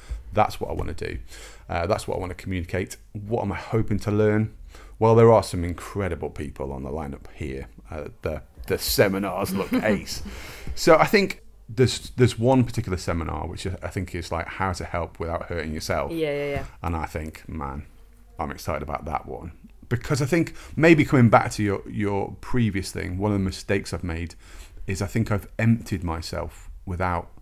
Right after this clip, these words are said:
Speaker 1: necessarily filling myself up properly. So I think we pour ourselves out thinking that's the right thing. And I just wonder whether there's times when I've done detriment to both my mind and my heart i-, in the way that I've attempted to work.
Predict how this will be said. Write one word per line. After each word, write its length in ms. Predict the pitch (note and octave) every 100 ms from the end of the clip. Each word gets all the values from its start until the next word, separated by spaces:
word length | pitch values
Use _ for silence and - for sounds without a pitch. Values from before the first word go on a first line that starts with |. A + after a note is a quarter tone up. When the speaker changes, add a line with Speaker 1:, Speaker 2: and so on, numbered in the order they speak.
| - - - - - -
Speaker 1:
necessarily 680 | F#2+ F2+ - - G2+ F#2+ F2
filling 360 | F2 - F#2+ F2+
myself 400 | E2 E2+ F2 -
up 140 | - -
properly. 500 | - - D2 D2 - - - - - - - -
So 220 | - G2+
I 60 | F#2
think 240 | A#2 A2
we 100 | G#2
pour 460 | F2 - B2 A2+ A2
ourselves 480 | F#2+ - F2 E2+ E2+
out 300 | D#2+ D#2+ -
thinking 320 | F2+ - E2+
that's 160 | F2 -
the 100 | E2+
right 300 | F2 D#2+ F2+
thing. 340 | E2+ E2 E2 - - - -
And 100 | G#2
I 60 | A2
just 220 | C3+ -
wonder 320 | A#2+ A#2+ G#2+
whether 240 | F#2 F2 F2
there's 200 | F2 -
times 340 | - G2 F#2
when 100 | E2
I've 100 | E2
done 200 | E2+ F2
detriment 680 | E2 G2+ - F#2+ E2+ E2 E2
to 100 | -
both 240 | E2+ F2 -
my 200 | F2 F2
mind 360 | F2 F2 F2
and 160 | F2 F2
my 140 | E2
heart 420 | D2+ D#2+ D2+ D#2 - - - - - - - -
i-, 100 | F#2+ -
in 180 | G2+ F#2
the 80 |
way 240 | F2+ F#2+ F#2
that 180 | E2+ E2
I've 140 | E2
attempted 640 | E2+ - A2 G2+ F#2 F2
to 100 | -
work. 500 | D#2+ D#2+ D#2+ - -